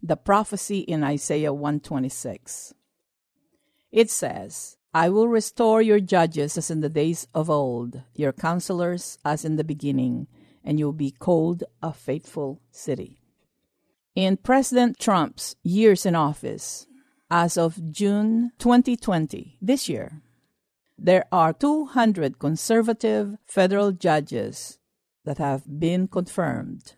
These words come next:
for a lifetime appointments. This is the first time that this much judges were confirmed by one sitting president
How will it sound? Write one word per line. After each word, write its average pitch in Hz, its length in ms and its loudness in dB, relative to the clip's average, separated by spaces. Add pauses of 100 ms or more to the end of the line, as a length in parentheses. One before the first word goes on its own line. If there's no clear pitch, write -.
(120)
for - 300 0
a 113 140 -4
lifetime 147 1200 -2
appointments. - 840 -8 (680)
This 160 600 0
is - 180 -10
the 160 100 -2
first 254 400 0
time 151 540 -8 (180)
that 151 300 -4
this 214 260 2
much 202 340 -2
judges 214 920 0
were 160 220 4
confirmed 208 840 2 (120)
by 156 240 2
one 185 340 4
sitting 226 360 2
president 151 800 -2